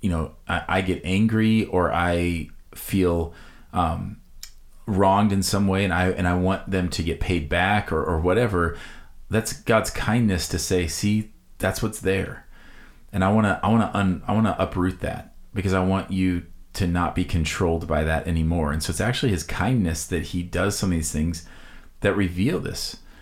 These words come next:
You know, I, I feel like the pandemic has been that way for a lot. When someone asks me what it's been like to pastor during the pandemic, and I said, "It's actually been really great,"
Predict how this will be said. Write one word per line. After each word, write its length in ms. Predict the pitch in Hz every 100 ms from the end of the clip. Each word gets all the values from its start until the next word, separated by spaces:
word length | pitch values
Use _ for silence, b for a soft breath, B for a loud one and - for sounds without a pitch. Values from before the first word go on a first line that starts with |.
| b b -
You 80 | 95
know, 80 |
I, 200 | 87 113 -
I 120 | 110
feel 220 | - 117
like 120 | 95
the 80 | 87
pandemic 480 | - 90 87 95 101
has 140 | 87
been 180 | - 101
that 140 | 110 90
way 100 | 92
for 160 | -
a 60 | 82
lot. 240 | 90 110
When 100 | 85
someone 260 | - 98 85
asks 280 | 85 85 95
me 60 |
what 100 | 85
it's 100 | 87
been 200 | - 87
like 180 | 85 82
to 80 | 82
pastor 560 | - 82 82 - 85
during 260 | 78 87 85
the 60 | 78
pandemic, 560 | 87 82 85 120 113
and 100 | -
I 40 | 90
said, 180 | 92
"It's 120 | 87 -
actually 320 | 104 - 117
been 180 | 92 85
really 200 | 87 82
great," 480 | 78 98 101 -